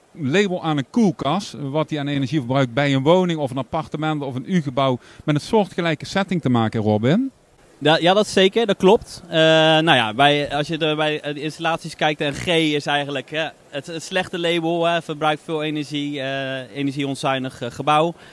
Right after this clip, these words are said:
Speaker 2: En, eh, tegenwoordig gaan we tot, eh, A met vier plusjes voor de woningbouw en zelfs met vijf plusjes voor de utiliteitsbouw. Eh, dat zijn de meest energiezuinige, eh, gebouwen.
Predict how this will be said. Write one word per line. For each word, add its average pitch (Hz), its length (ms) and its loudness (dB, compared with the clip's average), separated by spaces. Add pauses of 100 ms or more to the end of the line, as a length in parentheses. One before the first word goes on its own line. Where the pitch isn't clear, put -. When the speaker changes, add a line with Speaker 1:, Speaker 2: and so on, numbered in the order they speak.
(400)
Speaker 2:
En, 143 220 2
eh, 135 120 0
tegenwoordig 147 520 0
gaan 143 220 2
we 143 100 -2
tot, 147 240 -4
eh, 143 260 -2
A 147 180 2
met 139 260 -4
vier 151 180 -2
plusjes 139 460 -8
voor 147 200 -4
de 147 80 -2
woningbouw 151 540 0
en 143 100 -4
zelfs 139 200 -6
met 143 120 -8
vijf 139 320 -2
plusjes 143 320 -8
voor 143 180 -10
de 147 60 -6
utiliteitsbouw. 147 720 -2
Eh, 151 120 -2
dat 151 120 -6
zijn 156 140 -6
de 151 60 -4
meest 151 240 -4
energiezuinige, 139 840 -6
eh, 123 140 -4
gebouwen. 107 460 -4